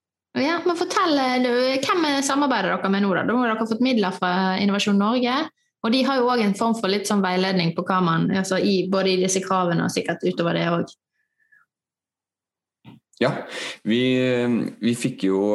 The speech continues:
Speaker 2: vi fikk jo mentortilskudd i tillegg, så at vi fikk, eh, fikk, eh, tilgang på en,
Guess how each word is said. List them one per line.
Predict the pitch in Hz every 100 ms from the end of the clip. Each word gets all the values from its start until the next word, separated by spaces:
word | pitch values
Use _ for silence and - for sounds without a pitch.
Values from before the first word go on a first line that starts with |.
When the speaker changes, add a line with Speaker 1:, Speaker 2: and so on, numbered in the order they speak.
| 101 - - 64 92
Speaker 2:
vi | 110
fikk | 113 110 92
jo | 90 92 95 92
mentortilskudd | 104 107 87 80 87 - - 87 - 117 113
i | 120
tillegg, | 127 101 85 82
så | - 104
at | 95
vi | 98
fikk, | 92 95 - 98
eh, | 95 90 90 90 - - - _
fikk, | - 95 92 -
eh, | 92 90 87 87 85 85
tilgang | - 110 87 85 -
på | 95
en, | 92